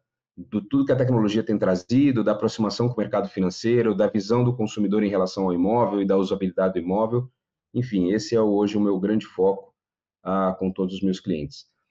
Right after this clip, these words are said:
Tem um Q R Code aí também, quem tiver interesse, vai bater lá, vai cair nos meus links todos, e ali tem toda a informação,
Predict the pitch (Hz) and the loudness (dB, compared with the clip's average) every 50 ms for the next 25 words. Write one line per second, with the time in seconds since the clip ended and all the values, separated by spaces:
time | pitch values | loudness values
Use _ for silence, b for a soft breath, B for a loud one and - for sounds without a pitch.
0 | _ _ _ _ 151 160 160 156 156 151 139 127 127 123 123 127 120 110 110 107 | _ _ _ _ 0 2 2 2 2 4 4 6 6 6 4 4 2 2 2 2
1 | 95 104 104 104 104 113 107 107 107 110 107 104 101 107 107 104 104 107 101 107 | 2 2 0 0 2 0 0 0 0 -2 -2 -2 -2 -2 -2 0 0 0 2 2
2 | 120 127 127 - 107 95 104 101 98 104 98 - - 104 101 113 123 127 120 117 | 2 2 0 0 0 0 0 0 0 0 -2 0 0 0 0 2 2 2 2 0
3 | 104 - - 104 104 104 101 95 104 104 98 92 90 104 110 113 113 - - - | 0 0 0 0 2 2 0 0 0 0 0 0 0 0 -2 -2 -2 -6 -6 -2
4 | 110 113 120 113 117 - - 110 101 107 113 110 - 110 104 101 104 110 110 107 | 0 0 0 0 -2 -4 -2 -2 0 0 0 -2 -2 -4 -4 -4 -4 -4 -2 -2
5 | 104 104 - 101 92 95 90 90 - - 110 110 113 110 104 95 90 | -4 -4 -6 -6 -4 -4 -4 -4 -6 -4 -2 0 0 0 0 0 -2